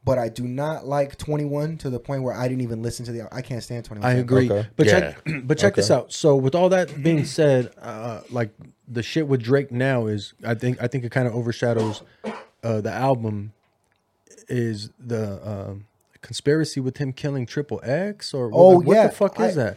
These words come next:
Speaker 1: so I was big on that for a while 'cause I liked X too.
Speaker 2: Yeah.
Speaker 1: X dissed his mom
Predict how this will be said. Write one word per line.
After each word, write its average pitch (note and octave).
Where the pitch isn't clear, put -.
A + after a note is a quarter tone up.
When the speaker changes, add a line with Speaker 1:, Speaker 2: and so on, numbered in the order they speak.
Speaker 1:
so G#3
I E3
was F3+
big G3
on F#3+
that F3+
for D#3
a -
while E3
'cause C#3+
I D3
liked E3+
X C#3+
too. -
Speaker 2:
Yeah. F#2
Speaker 1:
X F#3
dissed F3+
his D3+
mom D3